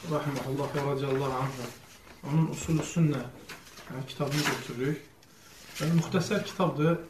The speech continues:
və, lakin çox bərəkətli kitabdır. Və, e, <clears throat> kitabda Əhl-i Sünnə vəl Cəmaənin, yəni kitabın qısa məğzi nədir? İmam Əhmədin dövründə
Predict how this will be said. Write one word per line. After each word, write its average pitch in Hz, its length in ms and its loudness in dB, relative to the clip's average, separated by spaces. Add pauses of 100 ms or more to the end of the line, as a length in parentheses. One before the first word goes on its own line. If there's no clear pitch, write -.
(260)
və, 156 260 0 (140)
lakin 165 460 2
çox 180 260 -2
bərəkətli 143 500 0
kitabdır. - 420 -8 (880)
Və, 165 220 10 (260)
e, 156 100 2 (1000)
<clears throat> - 1120 -10
kitabda 202 460 8 (840)
Əhl-i 175 200 4
Sünnə 202 280 4
vəl 170 280 6
Cəmaənin, 165 720 6
yəni 156 180 4
kitabın 180 380 2 (100)
qısa 175 300 2
məğzi 151 400 4
nədir? 139 420 2 (800)
İmam 202 300 4
Əhmədin 165 520 6 (160)
dövründə 139 720 2